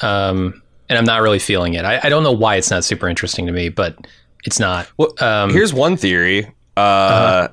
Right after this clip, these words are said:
Speaker 2: this show is just a lot less interesting without Elle doing her superpower stuff. You know,
Speaker 1: Uh,
Speaker 2: like, the
Speaker 1: that's
Speaker 2: show
Speaker 1: probably
Speaker 2: itself
Speaker 1: part of it, yeah.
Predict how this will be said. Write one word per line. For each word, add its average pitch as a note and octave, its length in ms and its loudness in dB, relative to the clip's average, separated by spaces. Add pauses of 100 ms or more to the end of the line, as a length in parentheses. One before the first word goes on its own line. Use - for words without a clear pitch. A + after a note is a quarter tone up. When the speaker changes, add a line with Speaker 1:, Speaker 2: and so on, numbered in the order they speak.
Speaker 2:
this B2 220 0
show F#3+ 220 4
is C#3 100 0
just A#2 140 0
a G#2+ 40 0
lot A2+ 220 2
less A#2+ 180 2
interesting A#2+ 340 -2
without G2 240 2
Elle G2+ 200 2
doing G2 240 0
her F#2+ 140 0
superpower G#2 680 -2
stuff. - 540 -6 (380)
You G2 100 -2
know, F#2 60 0
Speaker 1:
Uh, F#2 60 2
Speaker 2:
like, G2+ 80 0
the B2 100 2
Speaker 1:
that's A#2 120 -2
Speaker 2:
show A3 180 4
Speaker 1:
probably D#3+ 80 4
Speaker 2:
itself F#3 380 2
Speaker 1:
part A#2+ 180 2
of A2 100 0
it, G#2+ 180 -4
yeah. A2 160 0